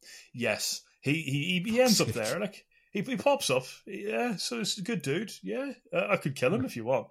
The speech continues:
Speaker 2: <laughs> Good time for Patches.
Speaker 1: <laughs> But, um, Bach. Oh no!
Speaker 2: I am
Speaker 1: Don't.
Speaker 2: wondering if Amos has got up to that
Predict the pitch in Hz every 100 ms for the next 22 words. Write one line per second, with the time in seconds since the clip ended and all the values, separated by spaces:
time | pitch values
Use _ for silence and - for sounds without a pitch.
0 | - - 139 - - - - 262 202 190
1 | 123 110 - 175 - - 170 143 - 208
2 | 196 202 196 - 190 - - - - -
3 | - 240 151 - 143 143 156 135 131 131
4 | - 131 151 151 160 - - - 233 -
5 | 165 151 135 135 131 131 147 147 147 143
6 | - - 131 139 147 143 143 143 139 120
7 | - 123 117 117 117 - 110 - 107 101
8 | - - - 101